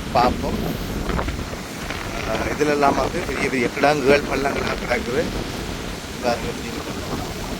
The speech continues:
ஆ, அப்ப இப்ப அவைகள் சொன்ன எங்களுக்கு ஒரு கருத்து என்னன்னா,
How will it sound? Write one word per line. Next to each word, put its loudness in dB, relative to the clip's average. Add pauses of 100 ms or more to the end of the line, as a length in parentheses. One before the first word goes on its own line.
(2500)
ஆ, 4
அப்ப 2
இப்ப 8
அவைகள் 4
சொன்ன 0
எங்களுக்கு 0
ஒரு 0
கருத்து 2
என்னன்னா, 0